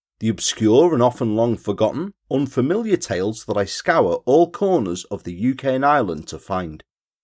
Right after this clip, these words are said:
The I is myself, Paul, the creator, host and true crime enthusiast of the show's title.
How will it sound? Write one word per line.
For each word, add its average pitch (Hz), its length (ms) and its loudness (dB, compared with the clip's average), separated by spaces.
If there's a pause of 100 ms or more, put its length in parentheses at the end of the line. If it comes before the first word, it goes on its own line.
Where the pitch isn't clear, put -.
(540)
The 113 140 4
I 110 180 6
is 147 240 2
myself, 104 640 0
Paul, 151 420 4
the - 80 -8
creator, 117 460 -2
host 180 400 2
and 107 120 -2
true 143 220 -6
crime 131 300 0
enthusiast 123 580 -2
of 117 100 -4
the 104 60 -4
show's 107 380 0
title. 110 420 -2